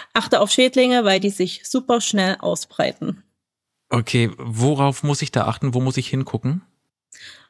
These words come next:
Speaker 1: Auf kleine Spinnweben an den Blättern, auf kleine Tierchen, die gerne auch an der Blattrückseite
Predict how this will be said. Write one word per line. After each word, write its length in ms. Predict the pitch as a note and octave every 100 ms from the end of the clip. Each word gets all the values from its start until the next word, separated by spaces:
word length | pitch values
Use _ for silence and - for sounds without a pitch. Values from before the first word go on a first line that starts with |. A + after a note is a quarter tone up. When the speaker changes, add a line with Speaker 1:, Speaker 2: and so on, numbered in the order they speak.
| -
Speaker 1:
Auf 180 | G3+
kleine 280 | - G#3+ G#3
Spinnweben 500 | G3 B3 B3+ C4+ C4
an 140 | B3 A#3+
den 140 | A#3
Blättern, 480 | A#3 A3 A#3+ A3+ A3
auf 180 | G3 -
kleine 320 | G3+ F#3+ F#3
Tierchen, 420 | - C#4 D4 D4+
die 120 | C4
gerne 260 | G#3+ G3+ E3+
auch 160 | G3+
an 200 | - G3
der 220 | F#3 F3+ F3
Blattrückseite 920 | - F#3 - C4+ - C4 B3+ A#3+